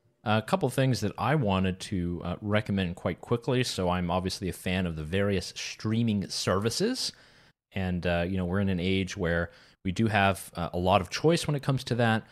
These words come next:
But there are a lot of things that, you know, are very restrictive, especially when you're talking about content and geo-blocking, uh, which makes it, David, so that if I recommend to you a program or a show,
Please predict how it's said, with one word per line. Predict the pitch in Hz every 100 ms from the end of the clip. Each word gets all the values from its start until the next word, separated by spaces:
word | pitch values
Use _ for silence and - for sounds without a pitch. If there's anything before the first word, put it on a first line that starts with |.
| - - - _
But | 127
there | 190
are |
a | 185
lot | 220
of | 277
things | - 196 160
that, | 139 127 117
you | 135 123
know, | 107
are | 98
very | 90 101 160
restrictive, | 139 95 - - 196 - 65 - -
especially | 82 92 - 135 131
when | 110
you're | 98
talking | 104 98
about | 92 87 -
content | - 107 107 - 95 90 - -
and | 85 87
geo-blocking, | - 107 135 95 92 76 76 90 78 78 - - - _
uh, | 87 90
which | 90 -
makes | 104 117 -
it, | 98
David, | 104 110 120
so | 107
that | 95 92
if | -
I | 107
recommend | 104 113 110 104 101
to | -
you | 101
a |
program | 90 110 104 104 104 104
or | 92
a | 85
show, | - 131 151 92 90 98